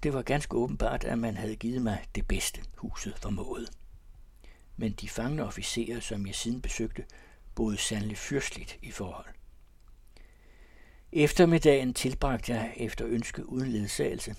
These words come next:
dels hos mandskabet, dels hos de fangne officerer, og hvor vi talte. Om alt mellem himmel og jord. Om meget, der ikke tør eller bør gengives. Men på et punkt stemmede alle udsagn overens, selvom ordene faldt forskelligt.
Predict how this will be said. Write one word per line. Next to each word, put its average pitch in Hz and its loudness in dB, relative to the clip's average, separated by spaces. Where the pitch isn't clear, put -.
dels - -4
hos - -6
mandskabet, - -2
dels - -6
hos 117 -4
de 113 -6
fangne 110 -2
officerer, 107 -4
og 143 2
hvor 135 8
vi 123 2
talte. - 0
Om 127 4
alt 156 8
mellem 117 0
himmel 113 2
og 101 -2
jord. - -8
Om 127 4
meget, 120 6
der 104 2
ikke 120 0
tør 117 0
eller 101 -2
bør - -2
gengives. - -6
Men 120 4
på - 2
et 175 6
punkt - 0
stemmede 135 2
alle 117 2
udsagn 107 -2
overens, - -6
selvom 110 0
ordene 110 0
faldt - -6
forskelligt. - -8